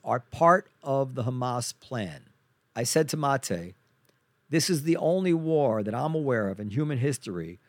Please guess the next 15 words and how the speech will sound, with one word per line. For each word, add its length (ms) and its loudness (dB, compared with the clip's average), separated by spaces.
where 120 4
one 280 4
side 560 -4
wants 320 -2
its 160 -6
own 200 2
civilians 480 -2
to 100 -6
die 580 -2
more 520 6
than 180 4
the 240 0
enemy 360 2
they're 180 4
fighting." 480 -6